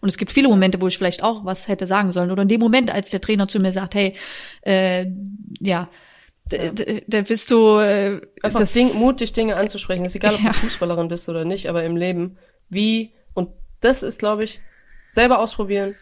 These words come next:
Speaker 2: oder du hast ein Vorbild und dann siehst du, wie das jemand macht und du denkst, ja, doch,
Speaker 1: Ja.
Speaker 2: so muss man's
Speaker 1: Genau.
Speaker 2: machen.
Speaker 1: Oder wenn man sich, sprich vielleicht doch erstmal mit Mannschaftskameradinnen drüber und,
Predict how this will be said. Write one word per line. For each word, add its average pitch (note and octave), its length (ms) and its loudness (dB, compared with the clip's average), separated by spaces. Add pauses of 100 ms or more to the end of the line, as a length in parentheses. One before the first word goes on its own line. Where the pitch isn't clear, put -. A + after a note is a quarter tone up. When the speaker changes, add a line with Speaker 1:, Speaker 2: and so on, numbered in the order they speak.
Speaker 2:
oder G3 220 0
du F#3 60 0
hast F3+ 140 -2
ein E3+ 60 -6
Vorbild E3+ 540 2
und E3 120 -2
dann D#3+ 120 0
siehst F#3 280 -6
du, E3 140 -6
wie E3 220 -8
das E3 180 -4
jemand D#3+ 240 -4
macht D#3+ 200 -2
und E3+ 120 -2
du - 60 -18
denkst, D#3 240 -4 (160)
ja, B3 260 -4 (320)
doch, A3 140 -2
Speaker 1:
Ja. A3 100 -2 (480)
Speaker 2:
so F3 140 -4
muss F3 160 -2
man's G#3+ 100 2
Speaker 1:
Genau. G3+ 120 -2
Speaker 2:
machen. G#3 160 -6 (480)
Speaker 1:
Oder B3+ 280 4
wenn A#3 160 4
man A#3+ 240 6
sich, A3+ 400 0
sprich - 400 -6
vielleicht D4+ 300 0
doch - 80 -10
erstmal G#3 240 -2
mit G3+ 260 -4
Mannschaftskameradinnen G3 960 -2
drüber G3+ 520 -6
und, F#3+ 380 -6